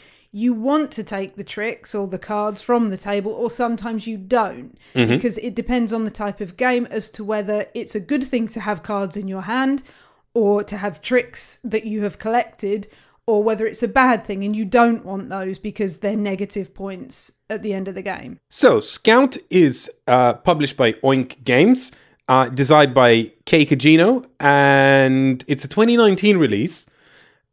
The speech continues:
Speaker 2: And it has recently picked up the Spiel des Jahres nomination, which I think put it on a lot of people's radars.
Speaker 1: Including ours.
Speaker 2: Yeah, definitely.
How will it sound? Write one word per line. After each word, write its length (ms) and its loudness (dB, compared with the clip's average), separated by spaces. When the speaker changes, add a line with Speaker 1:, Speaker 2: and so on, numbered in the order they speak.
Speaker 2:
And 380 4
it 100 0
has 460 0
recently 400 -2
picked 240 -4
up 240 4
the 200 -4
Spiel 360 2
des 120 2
Jahres 360 4
nomination, 600 -2
which 340 -2
I 100 -4
think 260 -4
put 140 -2
it 80 2
on 120 -2
a 40 -8
lot 200 2
of 80 -4
people's 300 -6
radars. 400 4
Speaker 1:
Including 420 -6
ours. 340 -14
Speaker 2:
Yeah, 160 -4
definitely. 600 -4